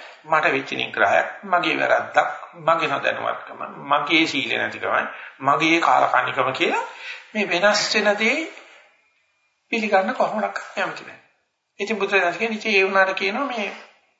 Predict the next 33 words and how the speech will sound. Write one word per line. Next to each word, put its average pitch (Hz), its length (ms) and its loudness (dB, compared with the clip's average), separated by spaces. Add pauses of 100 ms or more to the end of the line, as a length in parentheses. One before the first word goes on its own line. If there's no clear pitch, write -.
(720)
මා 156 220 0
අනිත්‍ය 156 460 -2
දුක්ඛ 180 260 0
අනාත්ම 165 360 4
භාවනාව 160 440 6
අවුරුදු 175 340 6
හතරක් 165 360 4
පහක් 160 220 4
කරලා 131 240 -2
තියෙනවා. - 380 -14 (840)
මොකක්ද 196 280 4
අනිත්‍ය 214 360 2
කියලා? 165 300 0
අනිච්චං 190 300 2
අනිච්චං 165 400 -4
කියලා 220 200 -8
මෙනෙහි 247 240 -10
කර. - 160 -6 (140)
මොකද්ද? - 560 4 (280)
ඒක 262 300 -2
අහන්න 160 320 6
එපා. - 420 -10 (880)
ඒක 185 220 4
ඕනේ - 220 4
නෑ 185 160 4
කාටවත්. - 500 4
මම 226 180 6
ඊතර 196 220 4
ඊතර 208 220 4
අනිච්චං 185 340 2
මෙනෙහි 170 240 2
කරලා 107 220 -4
තියෙනවා. - 280 -12